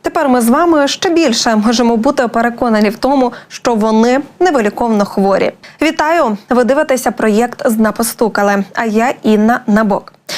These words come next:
І сьогодні я зібрала для вас добірку найактуальніших, але в той же час найабсурдніших новин з боліт. А також цинічних і брехливих заяв пропагандистів, якими вони упродовж всього цього тижня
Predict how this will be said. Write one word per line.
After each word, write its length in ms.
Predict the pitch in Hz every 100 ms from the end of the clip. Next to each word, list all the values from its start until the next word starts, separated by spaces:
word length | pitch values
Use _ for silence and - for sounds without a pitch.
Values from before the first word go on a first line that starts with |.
| - -
І 80 | 277
сьогодні 420 | 320 339 302 262
я 120 | 254
зібрала 540 | 240 226 233 294 339
для 160 | 240 220
вас 240 | 240 269
добірку 500 | 214 233 254 262 247
найактуальніших, 1000 | 233 349 330 - 262 339 392 320 - 254 -
але 240 | 262 277
в 80 | 277
той 320 | - 254 277
же 140 | 330 349
час 400 | - 214 190 - -
найабсурдніших 1200 | 277 294 277 262 254 - 233 247 269 294 330 330 539
новин 360 | 370 214 196
з 60 | 220
боліт. 440 | 185 196 190 - - _ - - - -
А 80 | -
також 380 | 311 370 330 -
цинічних 680 | - 277 320 427 - 302 -
і 40 |
брехливих 540 | 247 247 - 302 302 233
заяв 340 | 226 269 277
пропагандистів, 920 | - 277 269 294 277 349 330 - - -
якими 440 | - 247 285 269 233
вони 280 | 240 254 240
упродовж 680 | - 233 247 233 240 240
всього 500 | - - 254 277 240
цього 420 | - - 220 233
тижня 460 | 269 - 202 - 208